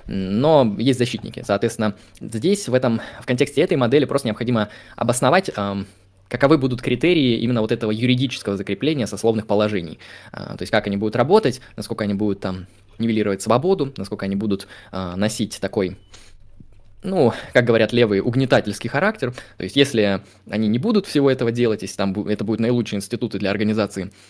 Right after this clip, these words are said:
э, там, свободных людей в соответствии с ими, с ихними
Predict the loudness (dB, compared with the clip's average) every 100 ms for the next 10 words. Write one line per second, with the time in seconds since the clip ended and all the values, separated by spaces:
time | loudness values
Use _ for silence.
0 | _ _ -14 -10 -2 2 4 2 0 0
1 | 0 0 -2 -2 -4 -6 -2 -2 -4 -6
2 | -6 -6 -6